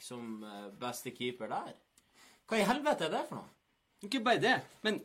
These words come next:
Speaker 2: det slo meg, hvorfor har de kun kåring av årets keeper? Har du tenkt på det?
Speaker 1: Ja,
Speaker 2: Det er
Speaker 1: det
Speaker 2: ikke
Speaker 1: er
Speaker 2: årets, nei,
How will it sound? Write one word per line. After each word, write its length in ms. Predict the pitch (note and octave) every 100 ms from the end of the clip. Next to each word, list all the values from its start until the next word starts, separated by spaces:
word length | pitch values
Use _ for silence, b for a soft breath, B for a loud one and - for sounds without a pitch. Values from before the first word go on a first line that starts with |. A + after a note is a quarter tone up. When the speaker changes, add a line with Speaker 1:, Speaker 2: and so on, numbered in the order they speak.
| -
Speaker 2:
det 140 | G3 G3+
slo 160 | B3
meg, 240 | G#3 C#3 - -
hvorfor 340 | - G#3+ D4 B3+
har 120 | D4+
de 80 | C4+
kun 280 | - A#3+ F3
kåring 320 | - F3+ G#3 D#3+
av 100 | C#3+
årets 340 | D#3+ B2+ -
keeper? 460 | - C#4 F4 - - _ _ _ _ _ _ _ _ _ _ _
Har 60 | G3
du 20 |
tenkt 180 | G3+ F#3
på 80 | C#3+
det? 140 | - - _ _
Speaker 1:
Ja, 120 | - D3+
Speaker 2:
Det 80 | F3+
er 60 |
Speaker 1:
det 60 | F#3
Speaker 2:
ikke 20 |
Speaker 1:
er 80 | B3 C#4
Speaker 2:
årets, 280 | F3+ - -
nei, 160 | F3